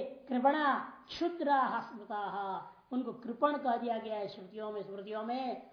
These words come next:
क्षुद्र हैं, क्षुद्र बुद्धि वाले हैं, ऐसा भी लोगों ने कह दिया। छोटे बुद्धि वाले हैं, ऐसा भी कह देते हैं।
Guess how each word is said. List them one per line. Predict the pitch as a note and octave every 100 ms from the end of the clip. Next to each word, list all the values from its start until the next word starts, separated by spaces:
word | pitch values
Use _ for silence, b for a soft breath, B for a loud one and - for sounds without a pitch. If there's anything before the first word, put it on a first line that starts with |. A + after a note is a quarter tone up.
| -
क्षुद्र | - C#4+ A#3+ D4 D4
हैं, | B3 C4 A3+ - - - _
क्षुद्र | - D4+ D#4+
बुद्धि | C4 G#3 C4
वाले | B3+ A#3+ A#3
हैं, | A3+ A3 - - _ _
ऐसा | A3 B3 C#4
भी | C4+
लोगों | B3 A#3
ने | A3+
कह | A3 F#3+
दिया। | G3 G#3 G3+ G3+ - - -
छोटे | B3+ - D#4+
बुद्धि | D4 A#3 C4
वाले | A#3+ A#3 A3+
हैं, | G#3+ A3+
ऐसा | A3
भी | A3+ G#3+
कह | G#3+
देते | G3+ G3 G#3+
हैं। | F#3+ G3